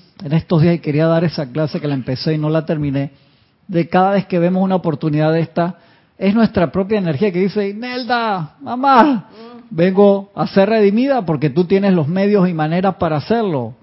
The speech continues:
Speaker 1: Por favor, redímeme, porque tú me calificaste discordantemente y mi centro es luz y perfección. Por favor,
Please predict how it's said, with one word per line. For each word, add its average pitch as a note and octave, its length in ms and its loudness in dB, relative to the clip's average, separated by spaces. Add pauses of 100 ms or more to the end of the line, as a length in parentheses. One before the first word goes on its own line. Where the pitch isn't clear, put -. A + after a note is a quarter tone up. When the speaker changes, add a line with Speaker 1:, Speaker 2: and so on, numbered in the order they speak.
(140)
Speaker 1:
Por D3 140 -8
favor, D#3+ 420 2
redímeme, E3+ 720 0
porque C#3 220 -8
tú G3 300 4
me E3 340 -4
calificaste F#3 880 -2 (480)
discordantemente G3 1080 0
y F#3 40 0
mi F3 280 2
centro G3+ 720 -2
es D#3 200 2
luz G3 300 4
y F3+ 80 0
perfección. D3+ 680 -4
Por C#3+ 200 -4
favor, F3 500 0